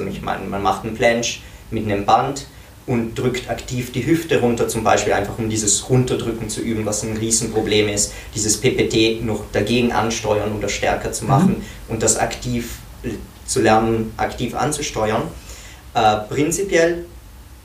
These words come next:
Speaker 1: eben gibt's dann einfach viele leichtere Versionen der Übung, um bestimmte spezifische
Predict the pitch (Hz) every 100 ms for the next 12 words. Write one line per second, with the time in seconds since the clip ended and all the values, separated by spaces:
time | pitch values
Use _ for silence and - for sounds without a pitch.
0 | - - 113 120 123 123 110 117 - -
1 | 104 98 101 104 110 110 - - 120 113
2 | 110 107 - - 120 - 131 123 - 127
3 | 127 123 123 123 123 131 135 - - -
4 | - 127 123 117 - - 110 110 110 107
5 | - 101 117 107 104 101 98